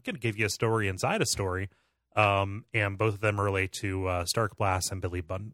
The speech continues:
Billy Bumblers. Taking us to young Roland times with the section called The Skin Man, Part One. Roland's first story,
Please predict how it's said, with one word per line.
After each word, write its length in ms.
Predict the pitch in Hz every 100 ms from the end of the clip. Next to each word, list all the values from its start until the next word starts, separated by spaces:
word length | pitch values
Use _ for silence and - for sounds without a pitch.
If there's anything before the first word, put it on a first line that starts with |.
| -
Billy 220 | 131 120
Bumblers. 680 | 98 101 98 - - - - _ _ _ _ _ _ _ -
Taking 320 | 117 117 110
us 140 | 101
to 100 | -
young 220 | 110 170
Roland 340 | 185 98 95 92
times 320 | 98 92 95
with 80 | 101
the 60 | -
section 340 | 143 151 147
called 480 | - 120 113 113 135
The 80 | 107
Skin 360 | - 165 147
Man, 320 | 104 87 82 82
Part 260 | 107 98
One. 340 | 98 87 82 76 _ _ _ _ _ _ _
Roland's 300 | - 185 185
first 220 | - 170 -
story, 340 | 131 123 180